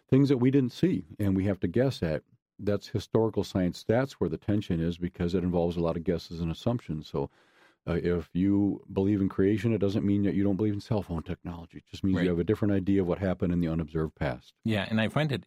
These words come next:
Speaker 2: also interesting, Jay, because you're serving as president of an organization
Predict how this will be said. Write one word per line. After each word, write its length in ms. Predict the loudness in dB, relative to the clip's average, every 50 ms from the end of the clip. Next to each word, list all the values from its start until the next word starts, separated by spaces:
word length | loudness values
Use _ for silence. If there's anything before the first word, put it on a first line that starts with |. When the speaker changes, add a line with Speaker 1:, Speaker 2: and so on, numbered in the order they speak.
| -6 -2
Speaker 2:
also 320 | 0 0 0 0 -2 -2
interesting, 500 | -2 -2 -2 -4 -8 -4 -2 -2 -2 -2
Jay, 400 | -2 -4 -4 -2 -4 -4 -6 -6
because 340 | -6 -6 -6 -6 -6 -4 -2
you're 140 | -2 -2 -2
serving 400 | -2 -2 0 0 0 0 0 -2 -4 -8 -6
as 180 | -6 -6 -6
president 520 | -4 -2 -2 0 0 0 0 0 0 -2 -2
of 140 | -2 0 0
an 80 | 0 0
organization 800 | 0 0 0 0 0 0 0 0 0 0 0 0 0 0 0 -2